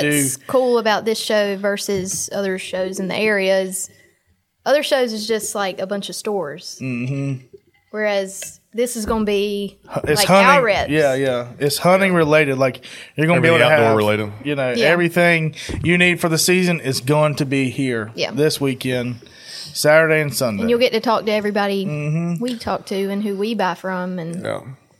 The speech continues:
Speaker 3: One thing I forgot to mention, too, uh, two of the, the local radio stations, uh, ninety-four point seven Q D R out of Raleigh, and then one oh two point three Country Superstars, one oh two point three. They're gonna be here.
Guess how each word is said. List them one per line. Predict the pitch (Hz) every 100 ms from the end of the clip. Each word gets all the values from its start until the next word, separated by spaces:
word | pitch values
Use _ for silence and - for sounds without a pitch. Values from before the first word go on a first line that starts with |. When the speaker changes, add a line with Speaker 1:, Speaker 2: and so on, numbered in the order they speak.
| -
Speaker 3:
One | 143
thing | 147
I |
forgot | 131 123 127
to |
mention, | 131 131 113
too, | - 139 131 113
uh, | 98 104 98 95 90 - -
two | 135 127
of |
the, | 107 107 107 -
the | 95 90 92 -
local | 120 117
radio | 104 117 127 90
stations, | - 98 101 98 101 - _ _ _ _ _ _ _ _ - -
uh, | 104 95
ninety-four | 104 117 113 120 113
point | 110 90
seven | 113 101 101
Q | - 107
D | 101
R | 104 110 104
out | 95
of |
Raleigh, | 98 107 101 101 98
and | 95
then | 98
one | 101
oh | 101
two | - 95
point | 95 85
three | - 101 101 85 _ - - - - _ -
Country | 101 101 95
Superstars, | - 104 - - 92 92 95
one | 98
oh | 90
two | -
point | 95 92
three. | - 90
They're | 90
gonna | 95 92
be | 92 92
here. | 95 92 90